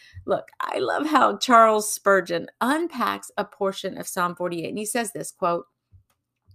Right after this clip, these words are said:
"Holy men are thoughtful men. They do not suffer God's wonders to pass before their eyes and melt into forgetfulness,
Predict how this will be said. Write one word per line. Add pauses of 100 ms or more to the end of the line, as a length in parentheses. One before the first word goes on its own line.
"Holy
men (100)
are
thoughtful
men. (420)
They
do
not
suffer
God's
wonders
to
pass
before
their
eyes
and
melt
into
forgetfulness,